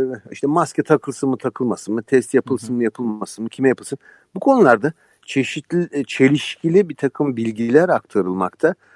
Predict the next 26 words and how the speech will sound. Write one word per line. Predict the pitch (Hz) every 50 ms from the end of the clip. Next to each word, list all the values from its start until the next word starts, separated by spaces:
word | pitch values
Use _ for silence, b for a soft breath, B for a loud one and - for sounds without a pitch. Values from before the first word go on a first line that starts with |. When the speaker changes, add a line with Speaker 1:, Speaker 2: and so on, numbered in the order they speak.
| b b b b
Speaker 1:
Aslında | 160 190 190 - 262 240 196
bunlar, | 175 175 180 175 175 165
e, | - _ - 151 143 139 139 139 135 131 123 120 113 95
belki | 107 113 110 135 143 143 - -
de | 147 127 117
normal | 113 104 110 110 120 131 131
olarak | 120 104 95 87 82 82 87 - -
kabul | - 107 95 98 104
etmek, | 95 - - 104 98 - -
değerlendirmek | 101 95 95 95 98 95 95 92 92 92 98 90 -
lazım. | 92 82 82 85 98 98 98 101 107 120
Bilim | 139 156 190 202 190 147
dediğiniz | 135 123 113 117 113 113 107
şey | - - - 165 185 - b b b b b b
her | b 135 151
gün | 156 151 160 160 147
değişiyor. | 156 156 151 143 - - - 160 165 160
Bu, | 147 143 143 120 95
e, | 131 135 127 123 120 113 - _ _
kutsal | - - 107 - - - - 139 127 127 117 107 123
bir, | 123 123 117 - -
e, | 120 113 113 113 110 104 104 107 107 101 98 98 110 107
veri | 113 123 127 131 139 131 131
değil. | 196 185 120 98 _ b b b b b b b b -
E, | 131 131
yani | 131 143 143 151 139 110 104 120 131 127